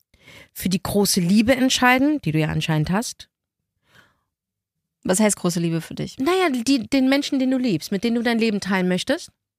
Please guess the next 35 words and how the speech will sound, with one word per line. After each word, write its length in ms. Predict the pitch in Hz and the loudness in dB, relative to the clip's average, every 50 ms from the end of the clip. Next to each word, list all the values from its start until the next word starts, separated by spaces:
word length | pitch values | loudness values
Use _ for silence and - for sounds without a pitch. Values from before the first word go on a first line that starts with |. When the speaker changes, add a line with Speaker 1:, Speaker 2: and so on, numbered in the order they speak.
| _ _ _ _ - - - | _ _ _ _ -20 -12 -8
Speaker 2:
Ich 100 | - 196 | -6 -2
finde, 100 | 247 247 | -2 -2
es 60 | 233 - | 0 -2
gibt 160 | 240 208 - | -4 -4 -2
unterschiedliche 500 | 233 233 220 196 - 190 196 190 202 - | -4 -2 -2 -4 -4 -6 -6 -6 -6 -6
Arten 240 | - - - 185 175 | -6 -6 -6 -6 -6
von, 280 | - 165 170 170 156 | -6 -6 -4 -4 -4
von 60 | - 180 | -2 0
Speaker 1:
Mann, 180 | 180 180 180 | 2 4 4
Speaker 2:
Liebe. 120 | 185 185 185 | 4 4 2
Speaker 1:
halt 180 | 208 190 175 | 2 2 0
doch 100 | 226 208 | 0 -2
einfach 300 | - 196 190 180 208 196 | -2 -4 -4 -2 -4 -4
die 140 | - - 196 - | -4 -6 -8 -10
Fresse 420 | - - - 190 196 - 240 208 | -10 -6 -4 -4 -2 0 2 2
und 100 | 247 226 | 2 2
<laughs> 80 | 196 202 | 4 4
nimm 160 | 254 247 233 | 4 6 6
das 180 | 285 - - | 4 4 4
doch 140 | - - - | 0 -2 -2
endlich 380 | - 214 220 - 269 262 - - | 0 0 0 0 0 -4 -2 0
an, 120 | 214 226 | 0 2
deine 200 | 220 226 240 262 | 2 2 0 0
Fragen, 420 | 247 - 302 - 196 202 - 339 269 | -4 -2 0 2 4 4 6 6 4
Speaker 2:
Ja. 40 | |
Speaker 1:
mach 120 | 254 233 226 | 2 2 0
mich 180 | 240 185 - - | -2 -6 -8 -8
fertig. 200 | - - - _ - - - - - - - _ _ _ - | -10 -14 -14 _ -18 -18 -18 -18 -20 -20 -20 _ _ _ -2
Die 80 | 240 - | -2 0
große 380 | - 151 285 262 240 - - | 2 2 4 4 4 4 4
Liebe, 640 | 208 202 214 247 262 269 240 285 294 311 330 339 349 - _ _ _ _ _ | 4 6 6 8 8 8 8 8 8 8 6 4 0 -8 _ _ _ _ _
Speaker 2:
Mhm, 280 | - 190 175 185 214 226 | -2 0 2 2 2 2
Speaker 1:
ein 140 | 214 220 233 | 4 4 6
Speaker 2:
oder? 120 | 247 262 262 | 8 8 8
Speaker 1:
Mann, 400 | 277 285 294 294 254 202 170 151 | 8 8 6 6 4 4 2 0